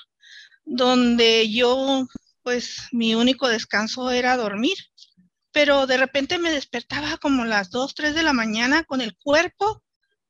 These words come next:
apretado, apretado. Decía, "¿Qué pasa?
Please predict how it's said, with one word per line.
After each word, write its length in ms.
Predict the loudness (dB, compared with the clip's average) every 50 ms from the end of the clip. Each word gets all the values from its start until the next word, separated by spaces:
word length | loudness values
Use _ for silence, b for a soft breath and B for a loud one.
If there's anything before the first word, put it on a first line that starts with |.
| _ _ _ _
apretado, 600 | -6 -4 0 0 -2 0 0 0 0 0 0 -2 -4 -8 _ _ _ _ _ -4
apretado. 680 | -4 -2 0 0 -2 0 _ -2 -2 0 -2 -2 -4 -8 _ _ _ _ _ _ _ _ _ _ _ _ b b b b b b _ _ _ _
Decía, 360 | -8 -8 -6 -4 -4 -6 -6
"¿Qué 300 | _ -8 -8 -8 _ _ _
pasa? 600 | -6 -4 -4 -4 -4 -4 -4 -2 -2 -2 -4 -8